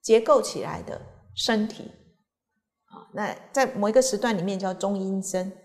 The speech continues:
啊，如果你一直在这种状态之下，精神层次，我们上次不是讲鬼啊，啊，他们是不是思食啊？是不是思食？啊，那这个所有的一切，它都会有它想象的，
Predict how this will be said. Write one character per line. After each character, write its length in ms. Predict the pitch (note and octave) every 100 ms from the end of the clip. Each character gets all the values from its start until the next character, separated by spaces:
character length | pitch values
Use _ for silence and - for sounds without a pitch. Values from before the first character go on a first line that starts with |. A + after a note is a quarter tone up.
| _ _ -
啊， 100 | G4
如 140 | G#4
果 140 | F4+
你 120 | D#4 A3
一 180 | F#4+
直 140 | - A#3+
在 160 | D4+
这 160 | C#4+ E4
种 160 | G3+ F#3+
状 220 | C4+ A3+
态 160 | A#3
之 160 | G3+ G3+
下， 280 | - F#3+ - -
精 200 | - C#4+
神 220 | - G#3
层 220 | G3+ F#3+ G3
次， 280 | - G3 - - -
我 60 | A3
们 60 |
上 200 | C4+ B3+
次 120 | A#3+
不 100 | A#3+
是 120 | A3 A#3
讲 240 | G3+ G3 - - - -
鬼 280 | G#3+ F3 G#3+
啊， 300 | A#3+ B3+ C4+ - - - - - - _
啊， 240 | G#3 G#3 G#3
他 100 | C#4+
们 100 | C4+
是 140 | C4 C4
不 80 |
是 280 | B3+ C4+ A#3+
思 260 | - D4 D#4
食 240 | - D#3
啊？ 220 | F3 F#3 - - - _ _ _ _
是 160 | - B3
不 80 | A#3
是 60 |
思 180 | A#3+ C4
食？ 340 | C4 - - - - _ _ -
啊， 280 | B3 G#3+ A#3+
那 140 | D4+
这 160 | E4 D#4+
个 80 |
所 200 | D4+ C4+
有 80 | E4
的 140 | A#3 G#3+
一 100 | A#3
切， 440 | - C#4 G#3+ G3 - - _
它 120 | C#4
都 160 | D4 D4+
会 200 | E4+ D4
有 120 | F3+
它 220 | - C4+
想 300 | C#4 - E3+
象 240 | - D#4+ B3+ F3+
的， 120 | -